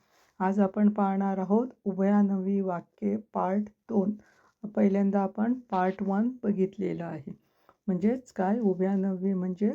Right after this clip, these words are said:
कंजंक्शन, कंजंक्शन स्पेशल. आता उभयान्वयी अव्यय म्हणजे काय ते लास्ट व्हिडिओजमध्ये बघितलेलं आहे, तरी पण पुन्हा एकदा बघू. दोन किंवा अधिक शब्द तसेच वाक्ये जोडणाऱ्या शब्दांना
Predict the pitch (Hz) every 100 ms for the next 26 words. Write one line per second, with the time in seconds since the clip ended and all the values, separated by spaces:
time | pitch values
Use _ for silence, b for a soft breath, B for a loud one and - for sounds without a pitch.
0 | - 202 185 175 175 165 - 214 208 _
1 | 196 180 180 180 175 208 240 254 _ 180
2 | 160 _ 220 208 b b b b b 220
3 | 214 220 208 214 233 226 226 208 226 208
4 | 214 208 214 202 196 190 196 202 175 180
5 | - - 196 185 196 - 196 190 190 190
6 | 190 190 208 196 185 185 190 202 190 175
7 | 175 170 196 214 202 190 190 202 208 208
8 | 202 180 180 175 165 180 170 165 208 311
9 | b b b b b 220 214 254 - -
10 | 196 202 214 - 196 170 214 208 - 185
11 | 165 165 190 185 247 _ _ 202 190 -
12 | 208 208 202 185 170 - - 226 214 196
13 | 180 175 180 185 190 208 208 165 - 180
14 | 175 180